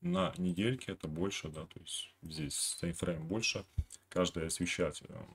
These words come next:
идет неделя, и здесь у нас идет как вымпел. В принципе, сути не меняет.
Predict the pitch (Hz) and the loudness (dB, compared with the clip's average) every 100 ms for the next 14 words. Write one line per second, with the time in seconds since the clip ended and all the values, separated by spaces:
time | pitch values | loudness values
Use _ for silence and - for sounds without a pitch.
0 | - _ _ _ - - _ _ - _ | -20 _ _ _ -8 -8 _ _ -20 _
1 | - - 90 87 123 135 107 - 135 90 | -8 -4 0 2 4 4 2 0 0 0
2 | 78 95 - 78 78 87 82 71 78 - | -4 -2 -4 -4 -8 -6 -4 -4 -6 -6
3 | - - 80 73 - - 135 127 - 135 | -6 -2 -2 -4 -8 4 4 4 2 2
4 | - 127 - 90 87 98 117 135 | 4 4 2 2 4 4 4 2